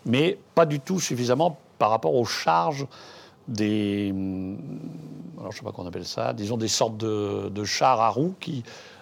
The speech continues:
tirés par des chevaux qui, sur lesquels on, on emmenait du, du caoutchouc, qui, qui, qui, parce qu'ils étaient très chargés, généraient des niveaux, euh, sonores et vibratoires très importants.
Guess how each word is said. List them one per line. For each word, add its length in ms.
tirés 200
par 160
des 80
chevaux 240
qui, 960
sur 180
lesquels 320
on, 480
on 120
emmenait 240
du, 340
du 100
caoutchouc, 480
qui, 680
qui, 220
qui, 200
parce 180
qu'ils 180
étaient 180
très 180
chargés, 400
généraient 420
des 120
niveaux, 440
euh, 400
sonores 440
et 100
vibratoires 440
très 200
importants. 460